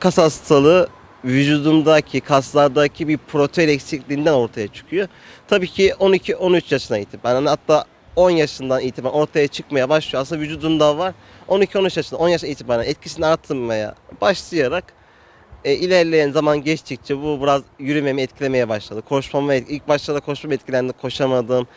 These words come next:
Merdiven çıkmakta zorlanmaya başladım ve su-, zamanla hiç koşamamaya başladım. E, ailemden Allah razı olsun hiçbir zaman bu engelim konusunda bana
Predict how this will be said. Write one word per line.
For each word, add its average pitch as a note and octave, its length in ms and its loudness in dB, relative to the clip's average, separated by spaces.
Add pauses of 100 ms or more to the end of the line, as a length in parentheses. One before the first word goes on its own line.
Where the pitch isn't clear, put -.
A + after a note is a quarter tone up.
(220)
Merdiven C3 640 0
çıkmakta - 480 -4
zorlanmaya C3 560 0
başladım C3+ 300 -4
ve E3 60 0
su-, - 240 -16
zamanla D3+ 580 2 (440)
hiç E3+ 180 -4
koşamamaya C#3 600 0
başladım. G#2 520 -10
E, A#2 120 -6 (280)
ailemden D3 380 2
Allah C#3 220 2
razı C#3 200 0
olsun C#3 240 -6
hiçbir - 160 -12
zaman B2+ 260 0
bu A#2 40 -12
engelim B2+ 400 -2
konusunda A#2 500 -4
bana A#2 260 0